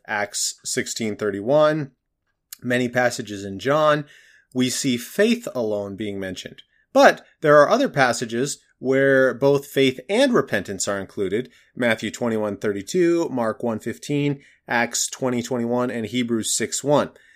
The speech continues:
So what that means, I mean, what do we do with that? Since sometimes repentance is only mentioned, sometimes faith is only mentioned, and then sometimes both are mentioned. Well, I think it's obvious, like many script-, scripture passages, is that each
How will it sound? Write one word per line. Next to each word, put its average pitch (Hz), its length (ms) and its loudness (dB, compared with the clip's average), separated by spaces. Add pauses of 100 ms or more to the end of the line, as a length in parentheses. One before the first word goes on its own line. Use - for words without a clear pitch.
(240)
So 208 220 6
what 196 220 8
that 156 400 6
means, 170 800 2
I 143 60 -6
mean, 120 160 0
what 135 120 4
do 151 80 2
we 135 100 4
do 151 220 4
with 110 160 2
that? 92 340 -2 (160)
Since 104 400 -4
sometimes 123 540 -2
repentance 147 500 -4
is 139 140 -6
only 143 180 -2
mentioned, 139 380 -4
sometimes 101 340 -4
faith 139 260 0
is 131 140 -2
only 127 160 -2
mentioned, 120 480 -4 (320)
and 107 160 -2
then 107 140 -4
sometimes 117 420 -2
both 131 320 2
are 104 80 0
mentioned. 95 420 -8 (360)
Well, 170 140 6
I 160 100 4
think 196 180 -2
it's 127 140 0
obvious, 127 440 0
like 113 220 -2
many 131 260 0
script-, - 440 -6 (240)
scripture 120 420 -4
passages, 110 680 -4 (240)
is 120 180 -4
that 117 260 0
each - 500 -6